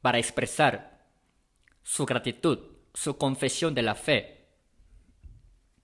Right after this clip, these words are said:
Así que ellos escribieron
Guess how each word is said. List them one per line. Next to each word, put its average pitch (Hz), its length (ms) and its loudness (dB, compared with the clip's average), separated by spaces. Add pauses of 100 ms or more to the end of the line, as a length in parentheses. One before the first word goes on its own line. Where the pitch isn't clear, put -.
(2250)
Así 120 280 -8
que 127 140 -4
ellos 123 220 -2
escribieron 135 600 -2